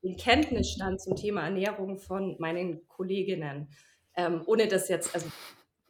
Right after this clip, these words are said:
nee, also es soll nicht wertend, äh, gemeint sein, ne? Die sind, äh, in aller Regel fachlich,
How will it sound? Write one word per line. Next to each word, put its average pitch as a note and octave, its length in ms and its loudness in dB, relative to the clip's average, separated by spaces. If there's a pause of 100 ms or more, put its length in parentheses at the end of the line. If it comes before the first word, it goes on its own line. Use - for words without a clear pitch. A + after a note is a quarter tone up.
(440)
nee, G3+ 240 6 (180)
also F#3+ 180 6
es - 80 -4
soll A3+ 200 10
nicht B3 300 4
wertend, C4 440 8 (120)
äh, A#3+ 140 6
gemeint B3+ 320 6
sein, A#3+ 140 4
ne? B3 140 4
Die B3+ 100 0
sind, B3+ 360 2 (140)
äh, - 200 4
in F#3+ 80 2
aller A#3+ 320 6
Regel B3+ 300 6
fachlich, B3 600 2